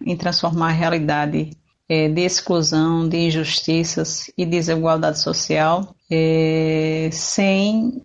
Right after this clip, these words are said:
pensar também, né, em, em tirar, né, o presente que aí está, né, e os deputados e senadores que estão votando e executando ações que vão contra as necessidades do povo brasileiro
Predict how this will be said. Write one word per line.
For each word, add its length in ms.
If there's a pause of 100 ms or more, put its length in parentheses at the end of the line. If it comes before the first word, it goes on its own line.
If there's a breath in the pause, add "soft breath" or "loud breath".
pensar 340
também, 480
né, 380 (140)
em, 500 (160)
em 140
tirar, 640 (180)
né, 680 (120)
o 60
presente 440
que 100
aí 160
está, 500
né, 280 (680 soft breath)
e 720
os 140
deputados 500
e 80
senadores 640
que 120
estão 360
votando 680
e 120
executando 600
ações 540
que 160
vão 180
contra 420
as 100
necessidades 840
do 100
povo 380
brasileiro 760